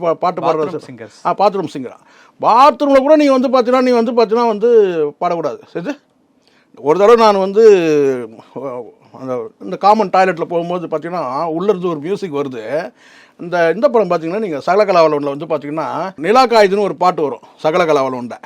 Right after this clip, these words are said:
Speaker 1: அதுல வந்து பார்த்தீங்கன்னா அந்த எஸ் ஜானகி வந்து ஒரு சவுண்ட் கொடுக்கும்போது பார்த்தீங்கன்னா ஆன்னு கத்துவாங்க பாருங்க, அந்த மாதிரி ஒரு டாய்லெட் வந்துச்சு. "என்னடா சவுண்ட்?" அந்த ம-, அந்த டாய்லெட் வந்து அந்த மாதிரி சவுண்ட் வந்துச்சு.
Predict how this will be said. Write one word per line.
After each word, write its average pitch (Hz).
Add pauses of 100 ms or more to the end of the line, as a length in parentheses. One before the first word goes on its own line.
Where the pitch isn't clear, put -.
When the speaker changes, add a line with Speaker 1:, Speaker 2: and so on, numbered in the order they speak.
(520)
Speaker 1:
அதுல 220
வந்து 220
பார்த்தீங்கன்னா 208
அந்த 170
எஸ் 160
ஜானகி 190
வந்து 156
ஒரு 156
சவுண்ட் 175
கொடுக்கும்போது 156
பார்த்தீங்கன்னா 151 (180)
ஆன்னு 208
கத்துவாங்க 202
பாருங்க, 120 (500)
அந்த 254
மாதிரி 285
ஒரு 233
டாய்லெட் 220
வந்துச்சு. 123
"என்னடா 269
சவுண்ட்?" 233
அந்த 190
ம-, 180
அந்த 202
டாய்லெட் 254
வந்து 254
அந்த 269
மாதிரி 277
சவுண்ட் 269
வந்துச்சு. 156